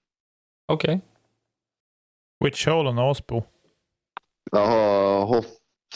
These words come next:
Speaker 3: ten, the one after the par five.
Speaker 2: Yeah.
Speaker 3: I,
Speaker 1: That's a Sky
Speaker 3: I, I,
Speaker 1: Heiser hole.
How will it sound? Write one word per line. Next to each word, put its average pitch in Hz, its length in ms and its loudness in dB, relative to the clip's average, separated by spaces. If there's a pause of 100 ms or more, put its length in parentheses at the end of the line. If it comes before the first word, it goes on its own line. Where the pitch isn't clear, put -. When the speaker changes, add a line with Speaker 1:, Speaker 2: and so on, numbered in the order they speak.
(380)
Speaker 3:
ten, 92 480 -2 (760)
the - 100 2
one 110 160 2
after 107 220 -2
the 98 80 0
par 101 200 0
five. 82 340 0 (920)
Speaker 2:
Yeah. 123 160 0 (2500)
Speaker 3:
I, 185 440 0
Speaker 1:
That's 175 200 0
a 160 60 2
Sky 180 300 2
Speaker 3:
I, - 0 -
I, 151 200 2
Speaker 1:
Heiser 120 220 -2
hole. 107 280 -2